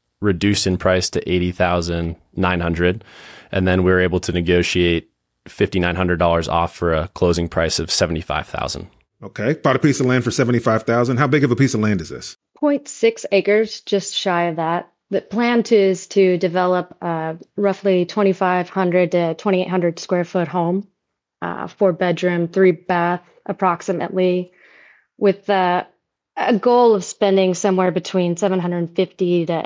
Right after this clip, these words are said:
Speaker 3: eight hundred fifty thousand dollars.
Speaker 2: Mm-hmm.
Speaker 3: Based on what we're seeing in the market already, um,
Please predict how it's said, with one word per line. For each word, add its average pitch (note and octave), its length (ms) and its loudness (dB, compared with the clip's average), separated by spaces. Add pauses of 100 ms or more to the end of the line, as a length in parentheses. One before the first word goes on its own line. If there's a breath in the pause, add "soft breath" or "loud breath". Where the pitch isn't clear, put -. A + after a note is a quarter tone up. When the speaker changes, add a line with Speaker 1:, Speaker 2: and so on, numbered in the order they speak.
Speaker 3:
eight F#3 120 -4
hundred F3+ 340 -4
fifty E3+ 220 -4
thousand E3+ 400 -2
dollars. E3+ 560 -2 (520)
Speaker 2:
Mm-hmm. A2 260 0
Speaker 3:
Based A#3+ 280 0
on A#3 100 4
what G#3+ 120 4
we're G3 100 2
seeing F3+ 460 0
in F3 120 0
the E3+ 60 -2
market E3+ 580 -2 (140)
already, F3+ 720 2 (380)
um, E3+ 480 0